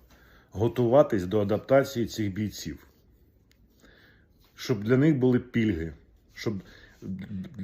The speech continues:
для них швидко знаходилось якесь заняття, якась робота. Нехай не на тридцять тисяч, хоч на десять, але якась робота.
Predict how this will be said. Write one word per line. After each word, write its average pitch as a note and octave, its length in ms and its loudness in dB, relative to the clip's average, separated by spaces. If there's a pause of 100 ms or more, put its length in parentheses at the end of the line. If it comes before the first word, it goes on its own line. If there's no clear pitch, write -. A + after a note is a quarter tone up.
(180)
для G#2 200 -2
них C3+ 220 0
швидко C3+ 380 2
знаходилось A#2 640 0
якесь A2+ 220 0
заняття, A2 440 0
якась F#2+ 340 0
робота. G2 340 -2
Нехай C3 320 2
не C#3+ 100 -2
на C3+ 100 2
тридцять - 380 -4
тисяч, - 280 -12
хоч - 180 -8
на B2+ 80 -2
десять, G#2 360 -4 (480)
але G#2+ 200 0
якась A2 300 0
робота. G#2 420 -2